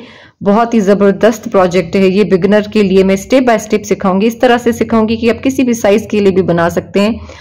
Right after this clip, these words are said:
मैं step by step नाप के भी आपको बताऊंगी, तो आप घबराएं नहीं, beginner भी हैं तो मेरे साथ शुरू करें। किसी भी size की सिलाइयाँ ले लें, किसी भी size की ऊन ले लें, बस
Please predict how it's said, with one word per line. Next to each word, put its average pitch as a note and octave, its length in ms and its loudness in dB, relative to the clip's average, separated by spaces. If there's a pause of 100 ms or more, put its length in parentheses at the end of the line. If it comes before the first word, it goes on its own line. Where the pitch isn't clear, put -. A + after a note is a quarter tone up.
(320)
मैं A#3+ 120 2
step C#4+ 200 0
by C4 220 2
step B3+ 160 0
नाप A3+ 360 2
के D4 80 2
भी B3 140 2
आपको G#3+ 300 0
बताऊंगी, G3 520 0
तो G#3+ 120 -2
आप F#3 320 0
घबराएं F3+ 640 2
नहीं, A3 140 0
beginner F3 380 0
भी F3+ 140 -2
हैं F#3+ 100 0
तो F3+ 100 0
मेरे D#3+ 160 2
साथ D#3+ 240 -4
शुरू E3 300 -4
करें। - 260 -6
किसी A3+ 240 0
भी B3+ 120 2
size A3+ 340 0
की A#3 140 -4
सिलाइयाँ G#3+ 420 0
ले G#3 140 4
लें, G#3+ 160 0
किसी A3+ 220 -2
भी A3 120 0
size G3+ 320 -2
की F#3+ 100 -6
ऊन G3 220 2
ले F#3+ 120 4
लें, G3+ 160 2
बस A3 240 0